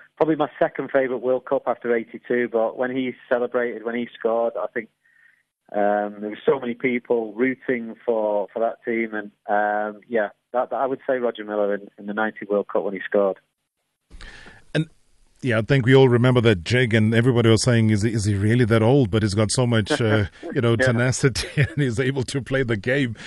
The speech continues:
Speaker 2: um, at that level. But from an African football perspective, though, and, and we've seen a lot of African footballers come out, whether it's a Michael Essien,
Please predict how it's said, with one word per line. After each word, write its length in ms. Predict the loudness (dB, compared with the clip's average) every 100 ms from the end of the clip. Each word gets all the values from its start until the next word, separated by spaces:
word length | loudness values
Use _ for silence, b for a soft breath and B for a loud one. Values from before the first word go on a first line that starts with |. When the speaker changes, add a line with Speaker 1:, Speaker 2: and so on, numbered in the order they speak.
| B B
Speaker 2:
um, 320 | 4 4 2
at 220 | -2 -2
that 180 | 0 2
level. 300 | 2 2 0 -4 B
But 120 | -2
from 180 | 0 2
an 220 | 2 0 -4
African 420 | -4 -2 -2 -2
football 400 | -2 2 2 2
perspective, 640 | 0 -2 -2 -4 -2 -2
though, 180 | 2 2
and, 240 | 2 0 0
and 140 | 0
we've 100 | 0
seen 220 | 0 0
a 40 | 2
lot 160 | 2
of 80 | 2
African 460 | 0 0 0 0 0
footballers 640 | -2 2 4 4 4 0
come 240 | -4 -2
out, 240 | -2 0 0
whether 160 | 0
it's 120 | 0
a 60 | 0
Michael 480 | -2 -4 -4 -4 -4 -6
Essien, 480 | -6 -2 0 0